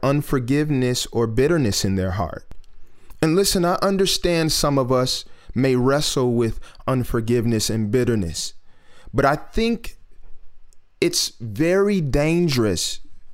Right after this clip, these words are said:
to come to the conclusion that someone isn't healed or wasn't healed who passed because of lack of faith and unforgiveness. I think that's very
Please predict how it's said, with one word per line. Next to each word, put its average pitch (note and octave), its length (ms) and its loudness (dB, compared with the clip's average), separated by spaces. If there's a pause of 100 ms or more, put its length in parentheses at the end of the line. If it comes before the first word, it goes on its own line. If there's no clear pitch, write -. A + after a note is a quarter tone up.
(320)
to - 160 0
come C#3+ 640 0 (200)
to - 120 2
the C3+ 120 2
conclusion C#3 1000 0 (320)
that A#2 220 0
someone C3 840 2 (1040)
isn't C#3+ 420 2
healed B2 560 2 (120)
or A#2+ 140 2
wasn't C#3 520 2
healed A#2+ 460 2
who A2+ 180 -2
passed C3 720 0 (1300)
because B2+ 320 0
of G#2 100 2
lack A#2 320 0
of A#2+ 100 0
faith G#2+ 400 2 (100)
and G#2+ 180 -2
unforgiveness. G#2 880 -2 (460)
I B2 80 -2
think D#3+ 300 0
that's C3 240 0
very F3 760 2